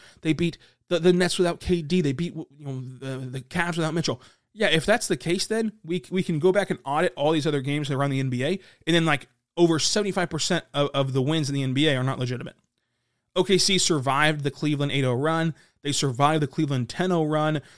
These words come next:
They survived Evan Mobley hitting two threes in this game after missing twenty-two straight. They survived being sluggish without Shai and a lot of turnovers in the first half with, with bad offense whenever Shai was not in the game. Uh, Mark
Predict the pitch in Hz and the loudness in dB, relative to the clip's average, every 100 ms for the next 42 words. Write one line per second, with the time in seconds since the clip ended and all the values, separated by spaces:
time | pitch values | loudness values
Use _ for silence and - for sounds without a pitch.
0 | - 143 151 127 147 165 151 147 131 131 | -6 -2 0 2 0 0 -2 -2 0 2
1 | 156 147 156 139 _ _ 160 151 127 - | 0 2 0 0 _ _ 0 2 0 0
2 | - 196 - 143 156 175 170 151 170 165 | 2 2 0 0 2 4 2 2 2 2
3 | - 180 165 165 139 143 143 131 151 165 | 2 0 0 0 -2 -2 -2 0 0 0
4 | 151 - 160 151 - 156 - 151 160 170 | -4 -2 -4 -2 -4 -4 -4 -2 -2 -2
5 | - _ _ _ _ - 156 - 156 139 | -10 _ _ _ _ -2 0 2 2 4
6 | 151 170 160 165 151 - - 151 160 175 | 4 2 2 -2 -2 -2 0 0 0 -2
7 | 151 131 - 156 151 151 143 _ _ 123 | -4 -4 -4 -2 0 -2 -4 _ _ -6
8 | 123 135 151 - 151 151 147 143 131 143 | -2 0 0 -2 -4 -2 -2 -4 -4 -6
9 | 139 147 135 131 127 127 123 135 131 131 | -4 -4 -4 -6 -10 -10 -6 -4 -2 -4
10 | 127 135 120 139 131 127 143 131 135 127 | -4 -8 -6 -6 -6 -6 -4 -4 -4 -6
11 | 131 131 135 135 127 _ _ _ - 131 | -6 -4 -4 -6 -8 _ _ _ -4 0
12 | 135 123 151 214 208 | 0 2 4 4 2